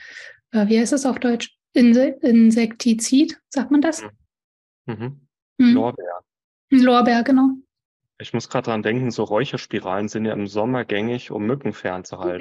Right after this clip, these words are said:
Speaker 1: Genau, für die Mücken, genau.
Speaker 2: Ich kenn die aus Südostasien, das sind sie irgendwie noch sehr viel stärker als hier.
Speaker 1: Mhm.
Speaker 2: Aber man könnte ja auch einfach, äh, ja, einen Lorbeerstängel zusammenbinden und dann räuchern.
Speaker 1: Mhm,
Speaker 2: Wird auch
Speaker 1: absolut.
Speaker 2: entfernen.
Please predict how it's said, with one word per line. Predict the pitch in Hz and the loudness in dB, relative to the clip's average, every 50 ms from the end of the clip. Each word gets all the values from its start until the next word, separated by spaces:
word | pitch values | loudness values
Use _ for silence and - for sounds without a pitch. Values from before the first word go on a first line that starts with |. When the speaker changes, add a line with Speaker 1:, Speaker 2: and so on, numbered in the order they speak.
| 311 302 | 2 4
Speaker 1:
Genau, | 285 262 262 254 | 4 2 2 0
für | 254 269 | -2 0
die | 226 226 | 2 4
Mücken, | 226 247 269 269 269 240 226 | 4 2 2 2 2 2 2
genau. | - 247 240 240 247 269 269 - - _ _ _ _ _ | 2 0 0 2 0 -2 -2 -6 -14 _ _ _ _ _
Speaker 2:
Ich | _ - - | _ -20 -16
kenn | - - 110 113 | -8 -4 -4 -2
die | 113 110 | 0 0
aus | 104 104 104 | -2 -2 -4
Südostasien, | - - 113 113 107 - - - - 101 113 131 139 151 147 | -4 -4 -2 -2 -4 -4 -6 -6 -4 -4 -4 -2 -2 -2 -4
das | 127 110 - | -4 -6 -4
sind | - 113 113 | -6 -6 -4
sie | 110 113 | -4 -6
irgendwie | 107 104 107 107 104 104 | -6 -6 -6 -6 -4 -4
noch | 104 101 - - | -4 -6 -6 -10
sehr | - - - 104 104 | -20 -8 -6 -6 -4
viel | 101 - 101 | -4 -6 -12
stärker | - - - 104 104 - 107 | -8 -6 -6 -6 -4 -4 -6
als | 104 101 - | -8 -8 -10
hier. | - - 117 120 131 143 147 143 _ _ _ _ _ _ - | -12 -6 -4 -4 -2 -4 -6 -8 _ _ _ _ _ _ 2
Speaker 1:
Mhm. | 254 247 247 | 4 6 6
Speaker 2:
Aber | 254 269 208 | 4 4 0
man | 202 208 - _ | -4 -8 -6 _
könnte | - 226 120 - | -6 -6 -4 -4
ja | 117 | -4
auch | 107 - | -4 -4
einfach, | - - - 113 131 135 - 131 127 127 127 - - - - | -4 -4 -2 -2 -4 -4 -2 -2 -2 -2 -4 -8 -16 -18 -10
äh, | - - 113 110 110 107 107 107 107 110 110 _ _ _ | -6 -4 -4 -2 -2 -2 -2 -4 -4 -6 -10 _ _ _
ja, | 117 123 113 98 95 - _ _ | -6 -6 -6 -6 -8 -12 _ _
einen | _ 104 101 | _ -6 -4
Lorbeerstängel | 110 117 117 104 92 90 - - - 98 95 98 95 | -2 -2 -2 -2 -4 -6 -6 -8 -6 -6 -6 -6 -8
zusammenbinden | 95 - 98 95 95 92 98 92 95 95 101 | -8 -8 -8 -8 -6 -6 -8 -8 -8 -8 -8
und | 95 92 90 | -8 -8 -8
dann | 92 90 | -8 -10
räuchern. | 92 - 90 87 90 90 - 95 90 92 - _ _ _ | -8 -8 -6 -6 -6 -6 -8 -10 -10 -10 -16 _ _ _
Speaker 1:
Mhm, | - 262 247 240 247 | 2 4 6 6 6
Speaker 2:
Wird | 269 330 | 6 4
auch | - 320 262 | 4 2 2
Speaker 1:
absolut. | 233 - - 269 240 247 247 233 | 2 0 0 0 2 2 0 0
Speaker 2:
entfernen. | - - 90 - - - | -2 -8 -10 -10 -12 -16